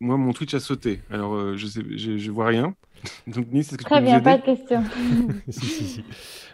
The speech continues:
Speaker 3: On en a quelques-unes. Euh, une première question sur les couleurs, justement. De quelle manière se forme votre palette ? Elle est fixée en amont ou elle se développe durant le processus de la toile ?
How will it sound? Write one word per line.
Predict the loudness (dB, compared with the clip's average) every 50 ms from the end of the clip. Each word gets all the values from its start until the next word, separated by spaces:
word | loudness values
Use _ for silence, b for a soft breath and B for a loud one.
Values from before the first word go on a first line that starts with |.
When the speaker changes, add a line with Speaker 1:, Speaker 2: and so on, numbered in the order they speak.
| B -14
Speaker 3:
On | -10 -8
en | -8
a | -8 -8
quelques-unes. | -10 -12 -10 -8 -8 -6 -4 -4 -4 -4
Euh, | -4 -4 -4 -4 -2 -2 -2 -2 -2 -2 -2 -4 -4
une | -4 -6
première | -6 -8 -8 -8
question | -6 -6 -6 -4
sur | -4 -4
les | -4 -2
couleurs, | 0 0 0 0 -2
justement. | -4 -6 -8 -8 -6 -4
De | -4 -4
quelle | -2 -2 -4 -2
manière | -2 -2 -4 -4 -4 -6
se | -6 -8 -6
forme | -6 -4 -6 -6
votre | -6 -8 -8 -8 -8
palette ? | -6 -4 -4 -2 -4 -4 -6 _ -20 -18 -12 -8
Elle | -8 -6 -6
est |
fixée | -8 -10 -12 -14 -10 -6 -4 -4
en | -2 -2 -2
amont | -2 -2 -2 -2 -2 0 0
ou | 0 0
elle | 0 0
se | -4 -6 -6
développe | -6 -6 -4 -4 -6 -8 -8
durant | -6 -6 -4 -4 -4
le | -6 -6
processus | -6 -6 -8 -8 -6 -8 -8 -4 -4 -4 -4
de | -4 -4
la | -6 -6
toile ? | -6 -6 -4 -4 -4 -6 -8 -10